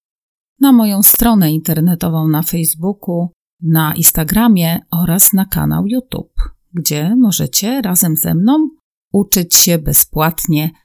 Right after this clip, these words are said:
języka polskiego. W tysiąc trzysta trzydziestym trzecim roku na tronie polskim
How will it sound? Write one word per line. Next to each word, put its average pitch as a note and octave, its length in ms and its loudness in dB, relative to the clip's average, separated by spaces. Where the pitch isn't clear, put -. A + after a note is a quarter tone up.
języka D#3 500 2
polskiego. - 720 -2
W - 60 -14
tysiąc G#3+ 680 0
trzysta - 520 0
trzydziestym D3+ 720 -2
trzecim D#3 500 0
roku F3+ 640 -4
na D#3+ 140 0
tronie D3+ 420 -2
polskim E3+ 720 -2